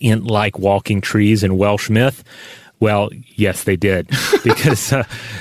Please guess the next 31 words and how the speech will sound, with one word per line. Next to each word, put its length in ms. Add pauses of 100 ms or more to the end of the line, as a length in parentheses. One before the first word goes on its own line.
Simmons 540
points 400
to 100
the 100
writings 540
of, 240
uh, 160
the 120
Welsh 360
bard, 800 (320)
uh, 460 (260)
uh, 220
Taliesin, 580 (340)
who 260
described 600
just 360
such 260
a 40
scene, 540 (300)
uh, 140
quoting, 400
quoting 340
the 80
work, 520
um, 340 (360)
"The 260
elm 420 (120)
trees," 440
he 120
quotes, 460 (200)
quote, 280